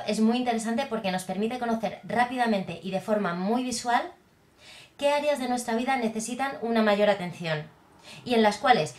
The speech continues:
si ponemos un mayor esfuerzo en mejorarlas, ese esfuerzo tendrá un, el mayor impacto en nuestro bienestar y en nuestra felicidad.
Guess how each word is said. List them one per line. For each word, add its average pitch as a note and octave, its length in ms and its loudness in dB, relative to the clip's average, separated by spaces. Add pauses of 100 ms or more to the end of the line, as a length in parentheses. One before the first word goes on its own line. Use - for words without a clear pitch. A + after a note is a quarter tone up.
si - 200 -6
ponemos A3+ 580 0
un C#4 160 -4
mayor C#4+ 260 2
esfuerzo A#3+ 340 -4
en A3+ 80 4
mejorarlas, A#3+ 680 0 (320)
ese B3 200 0
esfuerzo C#4 360 -4
tendrá A#3 480 2
un, A3+ 400 0
el G3 140 -2
mayor G3+ 260 2
impacto B3+ 440 -2
en G#3+ 120 2
nuestro G3 300 -2
bienestar F3+ 500 -2 (320)
y G3 140 -2
en F3 80 0
nuestra E3+ 260 -2
felicidad. D3+ 600 -4